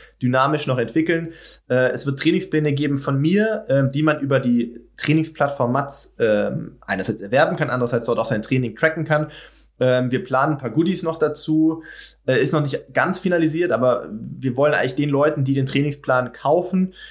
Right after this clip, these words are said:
ähm, auch anbieten, dass wir einmal im Monat einen Zoom-Call haben, wo eben diverse Trainingsfragen besprochen werden können. Wir werden gucken, dass wir natürlich ein paar Goodies aus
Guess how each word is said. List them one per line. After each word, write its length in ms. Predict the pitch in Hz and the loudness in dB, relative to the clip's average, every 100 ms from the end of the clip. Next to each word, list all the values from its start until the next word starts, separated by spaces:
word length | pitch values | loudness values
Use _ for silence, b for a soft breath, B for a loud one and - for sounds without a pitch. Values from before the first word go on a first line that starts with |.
| B B - | B B -2
ähm, 840 | 131 131 131 131 131 131 131 131 127 - | 0 2 2 2 -2 -4 -6 -6 -6 2
auch 260 | 127 - | 2 2
anbieten, 360 | 135 135 139 131 | 2 2 0 0
dass 220 | 127 - | -2 0
wir 200 | 127 - | -2 0
einmal 220 | 135 131 | 0 2
im 80 | 131 | 0
Monat 340 | 127 131 127 | 0 0 0
einen 420 | 123 120 120 120 120 | 0 0 0 -2 -2
Zoom-Call 460 | 120 175 185 156 143 | 0 0 2 0 2
haben, 220 | 143 143 | 0 0
wo 60 | 127 | 0
eben 260 | 120 127 | 0 -2
diverse 360 | 120 120 120 110 | -2 0 0 0
Trainingsfragen 640 | - 139 135 - 131 131 | -2 0 -2 -2 -2 0
besprochen 420 | 113 - 151 151 135 | -6 -6 -4 -2 0
werden 200 | 127 123 | 0 -2
können. 280 | - 131 120 | -4 -2 0
Wir 80 | |
werden 180 | 120 120 | 0 -2
gucken, 200 | - 135 | -4 -2
dass 140 | 123 120 | -2 -2
wir 60 | |
natürlich 220 | 120 123 117 | -2 -4 -6
ein 40 | |
paar 160 | 123 117 | -6 0
Goodies 300 | 160 165 117 | 2 2 2
aus 300 | 123 127 | 0 -2